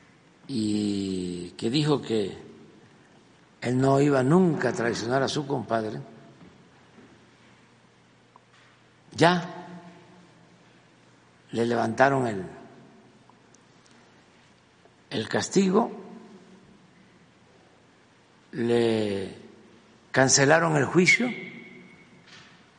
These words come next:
Claro, se lo mantuvieron así como espada de Damocles, como dos años hasta que pasó la elección. Pero como ya, este,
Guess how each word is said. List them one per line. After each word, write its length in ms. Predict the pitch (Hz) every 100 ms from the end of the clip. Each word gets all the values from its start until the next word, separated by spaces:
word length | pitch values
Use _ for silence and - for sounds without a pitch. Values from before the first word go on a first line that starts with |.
| _
Claro, 360 | - 170 196 127 - - - - - - - - - - -
se 220 | - -
lo 140 | 127 131
mantuvieron 540 | 127 117 127 165 180
así 240 | 143 - 175
como 320 | - 135 117
espada 380 | - - 160 151
de 100 | 131
Damocles, 600 | 131 160 - 175 - - - - - - - - - _ - -
como 220 | 117 117
dos 260 | 120 151 -
años 320 | 147 143 117
hasta 220 | 110 104
que 100 | -
pasó 280 | - 101 131
la 100 | 135
elección. 400 | 120 110 113 101 - - - - - - _ _ - _ _ _ _ _ _ - _ _ _ - _ - _ _ _ _ _ _ -
Pero 160 | 117
como 220 | 113 120 123
ya, 580 | 139 147 143 135 120
este, 480 | 110 - - 98 92